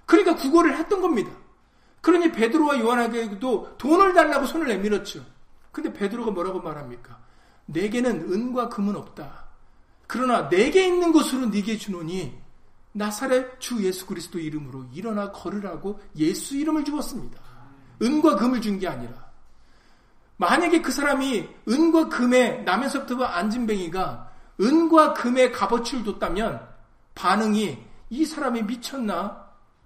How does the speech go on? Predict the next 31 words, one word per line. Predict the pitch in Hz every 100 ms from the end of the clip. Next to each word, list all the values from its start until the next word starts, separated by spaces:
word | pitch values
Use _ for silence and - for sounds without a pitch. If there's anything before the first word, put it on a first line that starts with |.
| _ _ _ _
그 | - 330
죽은, | 339 285 302
십자가에 | - - 381 349 311
죽은 | 285 247 277 240
그 | - 311
사람이 | 285 294 269
무슨 | 220 294 370
소용이 | 302 359 277
있어? | 208 208 - - - - - - - -
나한텐 | 220 247 294 285
지금 | 233 254
필요한 | - 339 320
것은 | 262 240
은과 | 208 320 349 330
금이야. | - 311 339 208 - - - - - - - - - - _
그러니 | 311 339 277
은과 | 285 330 330
금을 | - 277 285 254 214 -
주지, | - 254 220 262 214 - -
줄 | - 254
것이고 | 277 220 247 240
안 | - 220 277
줄 | 320
거면 | 277 262
그냥 | 254 262
가." | 247 254 156 139
이렇게 | 254 320 311
얘기할 | 294 262
수도 | - 220
있는 | 208 247
거잖아요. | 226 170 117